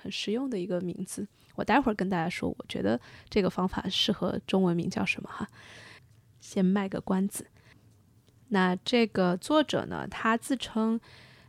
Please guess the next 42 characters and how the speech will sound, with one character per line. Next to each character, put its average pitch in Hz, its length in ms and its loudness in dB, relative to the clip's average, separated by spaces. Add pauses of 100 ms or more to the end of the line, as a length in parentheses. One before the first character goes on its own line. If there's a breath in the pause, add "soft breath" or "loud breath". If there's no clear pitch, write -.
(240 soft breath)
这 247 200 0
个 190 80 0
方 220 300 0
式 - 200 -2
aware 196 300 -2
parenting， 240 480 -4
它 220 180 -4
是 220 520 0 (460 soft breath)
第 277 100 2
三 302 300 0
条 185 240 0
路。 147 180 -2 (240)
那 - 100 0
前 185 240 0
两 254 140 2
条 185 160 0
路 190 100 2
是 196 160 -2
什 - 160 -6
么 - 120 -10
呢？ 85 160 -12 (320 soft breath)
我 - 160 -10
说 - 180 0
出 208 140 0
来， 180 140 0
大 165 160 -2
家 165 220 0 (180)
如 185 80 4
果 175 120 4
是 151 380 2 (100)
当 208 140 6
父 190 140 0
母 175 100 2
的 - 80 2
人， 92 100 0
肯 180 160 2
定 190 120 6
都 202 120 10
深 214 220 12
有 - 140 12
体 - 180 0
会。 - 180 -4